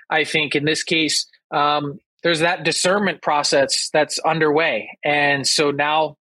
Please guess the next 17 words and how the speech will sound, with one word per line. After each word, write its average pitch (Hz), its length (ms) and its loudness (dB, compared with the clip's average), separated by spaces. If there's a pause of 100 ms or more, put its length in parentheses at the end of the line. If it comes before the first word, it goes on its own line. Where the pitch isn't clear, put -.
(100)
I 151 180 0
believe 151 360 2
the 147 80 -2
Calgary 147 340 0
Flames 151 320 0
are 147 60 2
sitting 147 320 0
back 156 320 -2
and 139 100 -6
waiting 151 300 0
to 147 80 2
hear 190 260 2
from 147 200 -4
Johnny 147 240 0
Gaudreau 147 440 2
on 165 300 0
that 160 240 -2